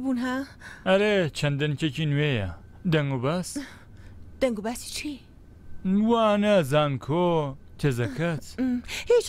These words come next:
Speaker 1: خەریکەم هەواڵێکی ئەو تۆ نییە. شتێک بووە؟
Speaker 2: نا، هیچ نەبووە.
Speaker 1: ئەخە گوتت بم بۆ ئێرە، پێم وابوو شتێک ڕووی داوە.
Speaker 2: نەکچێ، تۆ تۆخنی ئەوانەوە نەدەکەوتی. وتم با بتهێنمە ئێرە. هەتا دوای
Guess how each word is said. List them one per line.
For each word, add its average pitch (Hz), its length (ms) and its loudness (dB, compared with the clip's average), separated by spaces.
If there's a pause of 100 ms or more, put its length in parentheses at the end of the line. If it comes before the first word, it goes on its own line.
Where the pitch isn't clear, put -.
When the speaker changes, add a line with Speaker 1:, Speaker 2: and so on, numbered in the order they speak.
Speaker 1:
خەریکەم 285 460 0 (120)
هەواڵێکی 254 420 2
ئەو 240 160 -2
تۆ 277 100 -4 (100)
نییە. 233 240 -2 (440)
شتێک 330 300 0
بووە؟ 233 220 -4 (1120)
Speaker 2:
نا، 131 180 4 (320)
هیچ 123 140 -2 (100)
نەبووە. 117 360 0 (440)
Speaker 1:
ئەخە 302 220 -2
گوتت 277 280 -4
بم 247 160 2
بۆ 220 160 0
ئێرە، 240 220 4 (120)
پێم 269 180 -2
وابوو 247 260 -2
شتێک - 240 -2
ڕووی 190 200 -2
داوە. 196 200 -6 (340)
Speaker 2:
نەکچێ، 143 680 0 (260)
تۆ 208 100 4 (100)
تۆخنی 214 340 0
ئەوانەوە 156 400 2 (100)
نەدەکەوتی. 131 720 0 (180)
وتم 208 260 0
با 185 160 6
بتهێنمە 143 500 -2
ئێرە. 117 260 2 (160)
هەتا 220 180 0 (140)
دوای 170 300 4